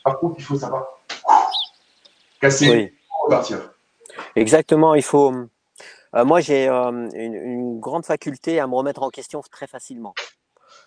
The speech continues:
Speaker 2: Et, euh, ça, c'est, c'est très important. C'est-à-dire que aujourd'hui, bah, la preuve, hein, euh, le virus, cette crise sanitaire,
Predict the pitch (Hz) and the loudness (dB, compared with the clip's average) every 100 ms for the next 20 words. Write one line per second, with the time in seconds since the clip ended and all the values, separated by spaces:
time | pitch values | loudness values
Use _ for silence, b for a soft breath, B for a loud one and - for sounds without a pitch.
0 | - 113 110 113 110 120 123 - 107 104 | -2 2 4 4 4 2 0 0 -2 -2
1 | - 117 - 135 131 135 - 190 180 - | -6 -6 -4 -2 0 -2 0 -2 -2 -8
2 | 113 127 - 113 107 _ _ _ 113 117 | -6 -6 -6 -8 -8 _ _ _ -2 -2
3 | 117 127 123 147 151 127 113 113 117 113 | 0 -2 -2 -4 -4 -4 -4 -2 -2 -2
4 | 113 - 156 196 123 151 139 107 107 _ | -6 0 0 0 -6 -10 -10 -14 -16 _
5 | _ _ - 110 110 113 101 117 127 123 | _ _ -8 -6 -6 -10 -10 -8 -8 -4
6 | 135 160 254 - 139 120 135 - 180 - | -4 -4 -6 -8 -8 -6 -10 -8 -12 -8
7 | 135 135 127 160 202 226 | -8 -6 -4 -2 -2 -6